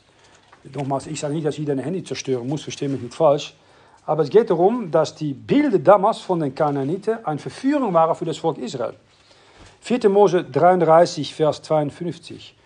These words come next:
„So sollt ihr alle Einwohner vertreiben von eurem Angesicht und all ihre Säulen.“ Obeliske, wie man heute in Sankt Peters-, Sankt Petersplatz sieht,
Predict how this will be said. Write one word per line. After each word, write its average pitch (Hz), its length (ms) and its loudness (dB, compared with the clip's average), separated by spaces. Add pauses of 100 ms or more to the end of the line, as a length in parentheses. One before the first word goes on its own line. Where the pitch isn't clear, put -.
(380)
„So 156 160 -2
sollt 208 340 4
ihr 175 140 0
alle 190 240 6
Einwohner 180 540 2
vertreiben 202 880 2
von 151 180 -8
eurem 143 320 -6
Angesicht 214 840 -4
und 151 240 -8
all 202 220 2
ihre 170 280 -2
Säulen.“ 220 480 4 (1120)
Obeliske, 190 580 0 (200)
wie 131 100 -12
man 127 140 -8
heute 131 160 -4
in 120 60 -12
Sankt 120 180 -14
Peters-, 175 220 -10 (160)
Sankt 135 180 -16
Petersplatz 156 480 -10
sieht, 143 260 -12